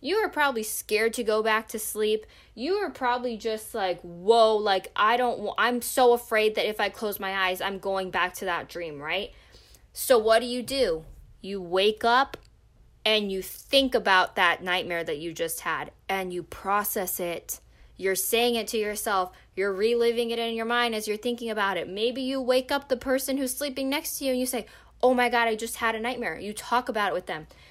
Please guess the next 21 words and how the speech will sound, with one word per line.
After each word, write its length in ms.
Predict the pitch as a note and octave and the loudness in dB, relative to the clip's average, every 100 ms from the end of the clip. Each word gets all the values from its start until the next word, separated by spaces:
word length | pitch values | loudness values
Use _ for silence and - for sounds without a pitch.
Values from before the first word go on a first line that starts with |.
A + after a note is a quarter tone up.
| - _ _ | -20 _ _
Processing. 920 | - C4+ D4+ F#4+ F4 E4+ - B3 G#3 G#3+ | -2 6 8 8 2 0 2 2 2 2
You 140 | F#4+ | 4
are 120 | G#4 | 4
processing. 680 | - G4 G4+ F#4+ F4+ F#4 C4+ | 6 6 6 4 4 4 4
That's 260 | D4+ F4 F4+ | 4 4 6
why 160 | F4+ | 4
it's 120 | E4 | 4
so 220 | - D#4 D#4+ | 0 0 0
much 220 | E4 - | 0 -4
easier 400 | C#4 C#4+ C#4+ D4+ | -6 -6 -6 -8
to 200 | C#4+ D4+ | -6 -6
remember 560 | B3+ B3+ A#3+ C4 C#4 B3+ | 0 0 2 0 2 0
nightmares 500 | G#3+ A#3+ B3+ B3+ A3+ | 0 0 0 -2 0
after 340 | A#3+ B3 B3 | 0 0 0
years 540 | G#3+ F#3 A#3 F4 G4 D4 | -2 -2 -2 2 2 2
after 300 | A#3 A#3+ A#3 | 2 0 -2
they 160 | A3 | -4
pass. 380 | F#3+ A3+ E3+ E3+ | -4 0 0 0
For 120 | - | -4
some 220 | A#3 C#4+ C4 | -2 -2 -4
people, 380 | B3 A#3 A3 | -6 -6 -8